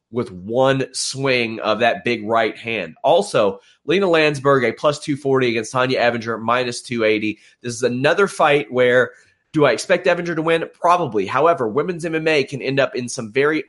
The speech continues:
odd positions and, uh, is a little more unpredictable. I can compare it an awful lot to M M A, uh, U F C heavyweight in particular, where sometimes skill doesn't always get the job done. Sometimes it's,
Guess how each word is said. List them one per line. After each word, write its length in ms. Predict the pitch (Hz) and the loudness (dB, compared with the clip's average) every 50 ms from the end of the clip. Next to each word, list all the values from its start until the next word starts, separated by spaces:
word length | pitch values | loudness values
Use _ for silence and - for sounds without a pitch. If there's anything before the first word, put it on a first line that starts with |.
| - | 2
odd 380 | 117 123 131 135 135 135 123 - | 2 4 4 4 4 2 -2 -6
positions 720 | - 101 95 123 123 123 - - 139 135 143 139 - - _ _ _ _ _ _ - | -8 -4 0 0 0 0 0 -2 -4 -4 -6 -8 -12 -16 _ _ _ _ _ _ -4
and, 360 | 110 113 110 107 104 104 101 | -2 0 2 0 0 -2 -2
uh, 160 | 98 98 104 - | 0 0 0 0
is 140 | - 120 113 | 0 -2 -2
a 60 | 123 | -2
little 240 | 120 127 151 170 175 | -2 0 0 0 0
more 280 | 156 147 143 139 - - | 0 0 2 2 2 2
unpredictable. 840 | 131 131 123 - 131 107 131 120 120 - 104 90 - 87 80 - - | -2 -2 -4 -8 -8 -6 -6 -6 -6 -8 -18 -14 -10 -10 -8 -6 -2
I 140 | - 113 107 | -2 -2 -2
can 260 | - - 113 110 104 _ - | -4 -6 -10 -10 -12 _ -18
compare 360 | - 117 107 135 151 160 156 | -16 -12 -6 -4 0 0 2
it 40 | 143 | 2
an 60 | 131 | 2
awful 260 | 131 131 135 135 143 | 2 2 2 0 0
lot 240 | 131 123 123 123 - - | 0 0 0 0 -2 -6
to 220 | 131 120 113 - | -6 -4 -4 -2
M 140 | 107 120 127 | -2 0 0
M 120 | 127 120 | 0 2
A, 520 | 120 117 117 117 113 95 104 107 98 76 85 | 2 2 2 2 0 0 0 0 0 -2 -4
uh, 40 | |
U 180 | 85 - 127 131 | -2 0 2 2
F 80 | 127 - | 0 0
C 160 | - 120 113 | -4 -6 -2
heavyweight 400 | 117 113 127 127 127 123 123 117 | -2 -2 0 0 0 2 2 0
in 80 | 110 | -2
particular, 580 | - 110 98 - 120 117 - 139 120 120 120 - _ _ _ - - _ _ _ | -6 -6 -8 -6 -6 -6 -4 -2 -2 -2 -2 -2 _ _ _ -20 -20 _ _ _
where 420 | - 110 123 120 120 117 113 - | 0 4 6 6 6 6 4 2
sometimes 760 | - - - 170 165 165 143 156 151 151 147 143 139 139 131 - | 0 0 2 2 2 2 2 2 2 4 4 4 2 0 -2 -6
skill 600 | - - - - - 160 151 151 151 156 151 127 | -6 -4 -4 -4 0 0 2 2 2 2 2 2
doesn't 300 | 135 139 127 120 135 - | 2 0 2 0 -2 0
always 460 | 113 131 131 131 127 127 131 123 131 | 2 2 4 4 4 2 0 -2 -4
get 100 | 131 131 | -8 -8
the 80 | - | -8
job 400 | 107 101 127 117 120 120 117 98 | -4 0 2 4 4 4 2 -2
done. 220 | 98 85 69 - - | -6 -8 -8 -8 -6
Sometimes 500 | - 131 135 131 143 135 127 127 127 120 | -6 -6 -4 -2 -2 -2 -2 -2 -4 -8
it's, 220 | 120 - - - | -12 -12 -14 -20